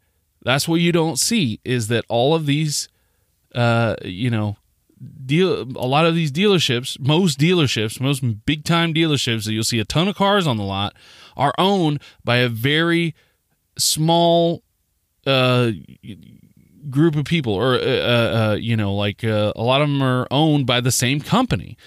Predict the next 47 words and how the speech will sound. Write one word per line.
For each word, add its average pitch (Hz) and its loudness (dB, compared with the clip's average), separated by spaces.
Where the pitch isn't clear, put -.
It's - -6
like 131 -4
mattress 156 -2
stores. - -10
You 127 -2
know, 123 0
they 123 0
just, 131 -2
um, 127 0
they 147 0
don't 185 -2
care. 147 0
They 135 -2
don't 135 -2
care. 110 -2
They're 120 0
in 135 0
the 135 0
business 135 -2
to 120 -4
sell 107 -2
cars, 170 0
and 131 -4
who 165 2
gives 170 -2
a 165 0
shit - 0
if 107 -6
it 123 0
gets 120 -4
fixed - -4
right 135 2
or 113 -2
your 165 -2
oil 156 4
change 143 -2
happens 123 -2
right 120 2
or 110 0
they 104 0
put - -4
things 151 -2
back 127 0
together 123 0
the 113 0
right 107 0
way. 107 0